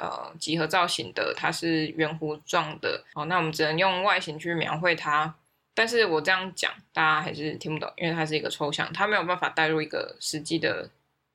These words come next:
呃，想象。但要带入也可以，哦，这就是抽象有趣的地方。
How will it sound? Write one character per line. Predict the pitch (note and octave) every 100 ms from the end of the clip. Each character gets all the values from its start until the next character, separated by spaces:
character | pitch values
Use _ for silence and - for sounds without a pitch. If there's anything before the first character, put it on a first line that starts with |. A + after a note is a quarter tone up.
| -
呃， | - -
想 | - D#3+ E3
象。 | G#3 E3+ - - -
但 | C4 C4 A#3
要 | B3+ B3
带 | A#3+ A3
入 | G#3+
也 | -
可 | - E3 F#3+
以， | G#3 - -
哦， | D#3 D3
这 | G3+
就 | G#3
是 | G#3+ G#3+ F3+
抽 | F#3+ F#3
象 | G3+ E3
有 | C#3+
趣 | - F3+
的 |
地 | - E3+ -
方。 | D#3 D#3